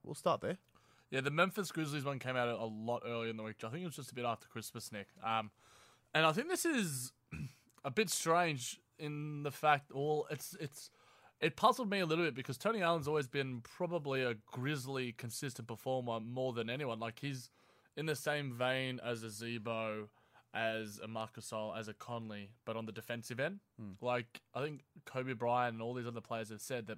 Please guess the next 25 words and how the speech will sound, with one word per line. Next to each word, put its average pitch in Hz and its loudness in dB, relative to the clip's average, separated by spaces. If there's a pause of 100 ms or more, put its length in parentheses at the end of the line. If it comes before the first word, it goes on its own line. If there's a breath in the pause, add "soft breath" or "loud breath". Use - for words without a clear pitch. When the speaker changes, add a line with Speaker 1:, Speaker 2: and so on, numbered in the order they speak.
(220)
Speaker 2:
Tony 135 -6
Allen 120 -2
is 110 -8
one 117 -2
of 107 -8
the 107 -10
best 113 -6
players 110 -4 (400 soft breath)
defensively 127 2
that 107 -4
they've 120 -2
ever 113 -6
played 143 2
against. 107 -8 (420 loud breath)
I 131 4
think 143 -2
he's 139 -2
probably 139 -2
lost 127 0
that - -2
touch 135 0
a 143 -6
little 131 0
bit 135 4
with 123 0